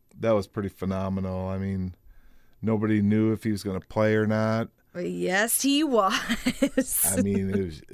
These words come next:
Speaker 1: I don't know if he had to convince the doctors that he could play or if they just flat out gave him the okay to play. I don't know, but it was, it was pretty phenomenal. And, and a lot of people, you know, it was kind of borderline as far as,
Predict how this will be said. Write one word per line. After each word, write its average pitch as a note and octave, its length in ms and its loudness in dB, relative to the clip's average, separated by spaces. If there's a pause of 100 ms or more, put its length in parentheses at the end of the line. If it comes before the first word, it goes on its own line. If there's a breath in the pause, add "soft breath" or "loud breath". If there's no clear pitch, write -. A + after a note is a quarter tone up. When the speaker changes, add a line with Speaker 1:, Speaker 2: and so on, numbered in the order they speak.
(300)
Speaker 1:
I G#2+ 140 -2
don't A2 160 4
know A2+ 200 4
if G#2 140 0
he A2+ 140 0
had A2 140 2
to G2+ 60 2
convince A2 460 4
the G2 100 -2
doctors A2 720 2
that G#2 140 2
he A2+ 100 0
could G2+ 220 -4
play A2+ 300 4
or G#2+ 100 6
if F#2+ 100 0
they G#2 140 2
just G#2 220 -4
flat G2+ 260 0
out F#2+ 160 0
gave G#2 160 0
him G#2 100 0
the G#2 140 -2
okay A#2 300 -4
to A2 80 -4
play. A#2 380 -2 (680 soft breath)
I G#2 100 0
don't G#2 120 4
know, G#2 160 4
but G2 180 0
it G#2 120 6
was, F#2+ 360 -4
it A2+ 120 0
was A2 180 0
pretty G2+ 220 -2
phenomenal. G2+ 600 2
And, B2+ 360 4
and D3+ 200 2
a C#3+ 80 4
lot F3+ 240 8
of E3+ 80 4
people, D#3 420 4 (720 loud breath)
you D3+ 120 2
know, C3+ 340 10
it A#2 200 2
was D3 160 4
kind E3 240 0
of G2 140 -2
borderline G#2+ 720 4
as G2+ 160 -2
far F#2 300 -2
as, - 340 -10